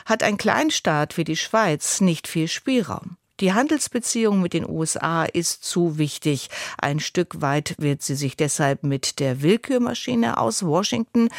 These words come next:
arrangieren müssen. Aber die Schweiz hat verlässliche Partner, allen voran in Brüssel. Auf diese sollte sie sich stärker ausrichten,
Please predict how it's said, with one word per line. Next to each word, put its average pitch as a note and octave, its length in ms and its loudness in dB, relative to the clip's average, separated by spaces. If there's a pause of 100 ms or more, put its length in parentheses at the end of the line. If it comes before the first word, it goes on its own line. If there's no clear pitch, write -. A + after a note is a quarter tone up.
(200)
arrangieren G#3 800 2
müssen. - 320 -4 (600)
Aber E3+ 240 4
die D#3+ 100 -4
Schweiz F#3+ 640 0
hat B3 180 -2
verlässliche F#3+ 800 0
Partner, A#2 600 -4 (180)
allen A#3+ 320 4
voran E3+ 500 0 (160)
in E3 220 0
Brüssel. A#3 400 2 (480)
Auf C3 200 2
diese G#3 520 2
sollte F#3 420 0
sie G#3 140 -8
sich G#3 260 -4
stärker - 540 -2
ausrichten, - 680 -2